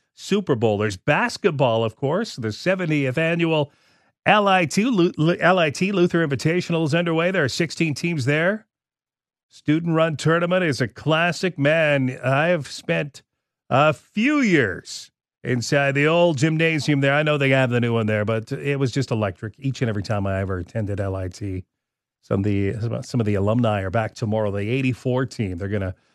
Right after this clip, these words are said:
be playing, in fact, ahead of the championship game tomorrow at L I T.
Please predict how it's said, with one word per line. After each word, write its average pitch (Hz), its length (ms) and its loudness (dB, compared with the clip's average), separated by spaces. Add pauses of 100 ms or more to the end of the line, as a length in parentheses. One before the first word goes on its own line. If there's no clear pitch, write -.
(120)
be 113 120 2
playing, 107 600 -2 (200)
in 104 80 -6
fact, 87 500 -6 (220)
ahead 104 180 2
of 101 80 -2
the 95 80 -4
championship 104 600 -4
game 95 240 -2
tomorrow 95 520 -6 (440)
at 98 320 0
L 110 200 2
I 95 220 0
T. 113 440 -6